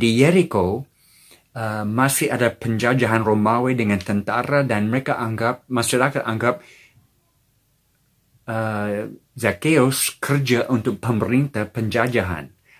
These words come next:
Jadi mereka benci Zakheus karena mereka lihat dia menyatu dengan pemerintah penjajahan.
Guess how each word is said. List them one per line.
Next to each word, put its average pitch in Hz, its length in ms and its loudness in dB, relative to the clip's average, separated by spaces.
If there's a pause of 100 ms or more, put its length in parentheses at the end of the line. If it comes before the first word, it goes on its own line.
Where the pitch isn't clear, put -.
(100)
Jadi 107 160 -4
mereka 131 320 2
benci 127 400 2
Zakheus 113 720 0
karena 110 400 -2
mereka 113 240 -2
lihat 110 320 0
dia 131 160 2
menyatu 107 500 0
dengan 92 320 0
pemerintah 101 540 -2
penjajahan. 95 720 -6